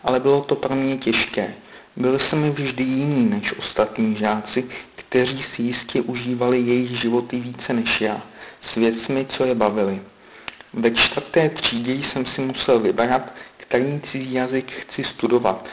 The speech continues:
a ten pak mít po celou dobu na základce – tedy až do deváté třídy. Mohl jsem si vybrat němčinu nebo angličtinu. Nakonec jsem si vybral němčinu, nebo spíše moji rodiče ji vybrali, ale to je jedno.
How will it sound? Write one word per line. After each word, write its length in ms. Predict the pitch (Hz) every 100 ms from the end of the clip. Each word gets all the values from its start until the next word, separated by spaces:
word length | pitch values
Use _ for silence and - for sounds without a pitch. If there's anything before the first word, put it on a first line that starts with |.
| - - -
a 80 |
ten 220 | 117 151 151 -
pak 300 | 156 151 -
mít 300 | 135 143 139
po 140 | 131
celou 420 | 127 - 131 127
dobu 340 | 123 120 123 123
na 160 | 113
základce – 800 | 110 120 120 - 107 - - 107 - - - - -
tedy 280 | 127 127 -
až 160 | 123
do 160 | 127 123
deváté 580 | 123 117 117 117 127 117
třídy. 520 | - - 120 107 98 - - - - - - 127
Mohl 320 | 127 147 143
jsem 260 | - 147
si 160 | 143 143
vybrat 440 | 135 117 107 -
němčinu 520 | 110 113 120 - 147 147
nebo 300 | 131 123 110
angličtinu. 680 | 110 113 117 113 - 101 - - - - -
Nakonec 440 | 123 139 156 151
jsem 140 | 165 151
si 160 | -
vybral 400 | 147 135 139 135
němčinu, 580 | 113 110 113 - 117 101 - - - -
nebo 220 | 104 107
spíše 400 | - 117 113 117
moji 320 | 104 104 110
rodiče 380 | 117 113 110 -
ji 120 | 107
vybrali, 480 | 104 110 110 107 107 107 - -
ale 200 | - 135
to 140 | 127 135
je 100 | 110
jedno. 340 | 107 107 101